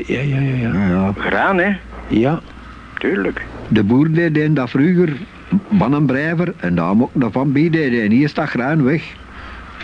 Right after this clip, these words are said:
Speaker 2: Zoveel
Speaker 3: Ah, ja,
Speaker 2: zakken
Speaker 3: natuurlijk,
Speaker 2: graan.
Speaker 3: ja, ja, ja, ja.
Speaker 2: En een wijk of straat en huik kwamen die dat leveren.
Speaker 3: Ja, ja, absoluut.
Speaker 1: Ja.
Speaker 2: In dikke ton of branders.
Speaker 3: Ja, ja, dat zeker. Ja, maar ja, ik heb dat toch van de lijve ook, eh,
Speaker 2: Oeh, ja.
Speaker 3: nog iets over geschreven, hoor.
Speaker 2: Ja.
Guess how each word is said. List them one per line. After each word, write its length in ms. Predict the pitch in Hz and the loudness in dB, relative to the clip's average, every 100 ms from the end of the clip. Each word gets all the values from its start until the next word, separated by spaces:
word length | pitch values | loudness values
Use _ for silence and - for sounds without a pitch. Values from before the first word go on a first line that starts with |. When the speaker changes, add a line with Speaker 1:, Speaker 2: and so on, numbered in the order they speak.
| - | 0
Speaker 2:
Zoveel 220 | 110 127 | 2 4
Speaker 3:
Ah, 40 | 156 | 2
ja, 140 | 147 | 2
Speaker 2:
zakken 160 | - - | 0 0
Speaker 3:
natuurlijk, 480 | 120 117 127 165 127 | 0 0 0 0 0
Speaker 2:
graan. 140 | 90 135 | 0 0
Speaker 3:
ja, 140 | 185 | 0
ja, 280 | 208 220 202 | 0 0 -2
ja, 100 | 151 | -4
ja. 160 | 165 165 | -4 -4
Speaker 2:
En 120 | 107 | 0
een 160 | 98 92 | 2 2
wijk 220 | 104 131 | 0 0
of 100 | 139 | -2
straat 320 | - 135 143 | -2 -2 0
en 120 | 139 139 | 2 2
huik 180 | 151 | 0
kwamen 300 | - 147 143 | 0 0 2
die 160 | 135 117 | 2 2
dat 160 | 104 95 | 2 0
leveren. 540 | 113 139 143 139 95 | 0 2 0 0 0
Speaker 3:
Ja, 160 | 92 107 | 0 2
ja, 80 | 131 | 2
absoluut. 540 | 208 - 80 80 175 | 0 -2 -2 -2 -2
Speaker 1:
Ja. 140 | 131 139 | 0 0
Speaker 2:
In 200 | 120 101 | 0 0
dikke 300 | 92 165 135 | 0 0 0
ton 180 | 147 170 | 2 2
of 140 | 139 | 0
branders. 480 | - 139 139 90 - - | 0 0 0 0 -6 -8
Speaker 3:
Ja, 140 | 85 | -4
ja, 240 | 82 104 202 | 0 0 0
dat 140 | 107 - | 0 0
zeker. 340 | 90 170 196 - - - - | -2 -2 -6 -8 -16 -12 -2
Ja, 100 | 101 | 0
maar 120 | 98 | 2
ja, 100 | 147 | 0
ik 100 | - | 0
heb 120 | 147 | -2
dat 120 | 123 | -2
toch 160 | 120 113 | -2 -4
van 160 | 110 104 | -4 -2
de 100 | 104 | 0
lijve 320 | 113 107 107 | 0 0 -2
ook, 160 | 135 | 0
eh, 240 | 147 147 143 | 0 2 4
Speaker 2:
Oeh, 280 | 185 180 156 | 4 4 4
ja. 360 | 135 147 123 95 | 4 2 0 0
Speaker 3:
nog 180 | 127 | 0
iets 220 | 147 143 160 | 0 0 2
over 220 | 156 147 | 2 0
geschreven, 560 | 143 - 143 151 127 90 | 0 0 0 2 2 0
hoor. 80 | 87 | 0
Speaker 2:
Ja. 360 | 90 117 123 | 0 0 -2